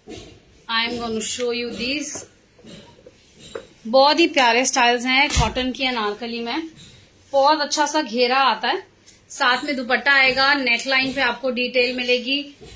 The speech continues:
बाजू पे आपको detail मिलेगी, border पे आपको detail मिलेगी। ये इक्कत print के अंदर बहुत ही प्यारा style है,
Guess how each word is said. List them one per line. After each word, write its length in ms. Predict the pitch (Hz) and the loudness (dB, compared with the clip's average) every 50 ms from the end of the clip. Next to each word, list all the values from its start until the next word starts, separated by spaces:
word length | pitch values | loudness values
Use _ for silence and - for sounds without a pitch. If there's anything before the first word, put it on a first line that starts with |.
| - - _ - | -20 -20 _ -14
बाजू 460 | 214 202 254 240 240 269 302 311 370 359 | -6 0 2 2 2 2 4 4 4 4
पे 80 | 330 | 4
आपको 300 | 294 262 240 233 - 254 | 4 2 2 0 0 -4
detail 460 | 240 226 240 233 233 233 226 226 233 | -2 -2 -4 -4 -4 -4 -4 -2 -2
मिलेगी, 640 | 233 233 233 226 226 214 233 262 277 285 - - - - - | -2 0 0 0 0 -2 -4 -4 -4 -4 -6 -8 -14 -14 -8
border 340 | 220 247 247 254 254 269 277 | -2 0 2 2 2 0 -2
पे 100 | 254 269 | 0 0
आपको 280 | 262 247 240 - 262 240 | 0 0 0 -2 -6 -4
detail 360 | 226 240 233 233 233 226 233 | -4 -4 -4 -2 -4 -4 -2
मिलेगी। 460 | 233 226 226 220 220 226 285 311 311 - - - - - - - - | -4 -4 -4 -4 -4 -4 -6 -8 -8 -10 -14 -18 -18 -20 -20 -14 -6
ये 120 | 233 269 | -2 -2
इक्कत 460 | 262 269 277 277 - - 320 320 320 - | -2 0 -2 -4 -2 -2 -2 -2 -4 -4
print 300 | - 285 277 277 277 - | -4 -2 -2 -2 -2 -4
के 80 | - 294 | -4 -4
अंदर 240 | 277 269 277 277 | -2 -2 -2 -4
बहुत 420 | 269 233 247 240 233 254 277 294 285 | -4 -4 -6 -6 -4 -4 -4 -4 -4
ही 100 | 320 320 | -4 -4
प्यारा 300 | 320 277 233 226 226 240 | -2 0 0 0 0 -2
style 400 | - - - 240 208 208 214 214 | -4 -4 -4 -4 -2 -2 -4 -4
है, 240 | 220 240 285 285 | -4 -6 -6 -8